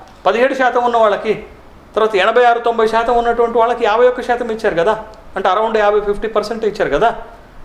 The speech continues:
కాబట్టి ఈ ప్రశ్నలన్నీ, ఓ, ఉత్పన్నమవుతున్నటువంటి నేపథ్యంలో కాంగ్రెస్ పార్టీ అనంలోనే మనకి ఏం అర్థమవుతుందంటే సామాజిక న్యాయానికి పెద్దపీట వేస్తుందని నమ్ముతాం. But ఇక్కడ కూడా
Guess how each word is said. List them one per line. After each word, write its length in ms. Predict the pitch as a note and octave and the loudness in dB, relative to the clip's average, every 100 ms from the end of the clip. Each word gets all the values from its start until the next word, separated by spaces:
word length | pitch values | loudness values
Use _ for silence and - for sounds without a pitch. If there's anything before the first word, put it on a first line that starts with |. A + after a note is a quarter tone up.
| - | -2
కాబట్టి 220 | C#4 D#4 | -2 0
ఈ 80 | C4+ | -2
ప్రశ్నలన్నీ, 960 | A#3+ G#3+ - D4 D4 C#4 C#4+ C#4+ A#3+ - | 0 -2 2 2 2 0 -2 -2 -6 -4
ఓ, 160 | F#3+ F#3+ F3+ | -2 0 -2
ఉత్పన్నమవుతున్నటువంటి 880 | F3+ A3+ G#3+ G3 E3+ E3 D3 F3+ E3+ | -2 -2 -2 -2 -2 -2 -4 -4 -6
నేపథ్యంలో 600 | C#3+ C#3 B2+ G#2+ G#2 D#3 - - - | -6 -4 -4 -6 -4 -4 -6 -10 -6
కాంగ్రెస్ 380 | G#3 C#4 D4+ | -2 -2 -2
పార్టీ 220 | C#4+ C#4+ B3+ | -2 0 0
అనంలోనే 420 | A#3 A3+ A3+ B3 | 0 0 0 0
మనకి 340 | B3 G3+ G3+ | 0 0 0
ఏం 140 | G3+ G3+ | 0 0
అర్థమవుతుందంటే 600 | F#3+ F#3+ F3+ F3 D#3+ - | -2 -2 -2 -2 -4 -2
సామాజిక 540 | A#3+ A#3 B3 A#3 A#3+ | 0 0 0 -2 -6
న్యాయానికి 340 | G#3+ F#3+ F#3+ | -2 -2 -2
పెద్దపీట 440 | G#3 G#3 G#3 G#3 F#3 | -2 0 2 2 0
వేస్తుందని 420 | F#3 - F3+ F#3 | -2 0 0 2
నమ్ముతాం. 320 | G3+ D#4 - - - - - - - - - - - | 0 0 -2 -4 -14 -20 -20 -20 -20 -20 -20 -8 -6
But 140 | A3+ | -4
ఇక్కడ 260 | A#3+ D#4 D#4 | -2 0 2
కూడా 420 | C#4+ D#4 E4+ | 2 2 0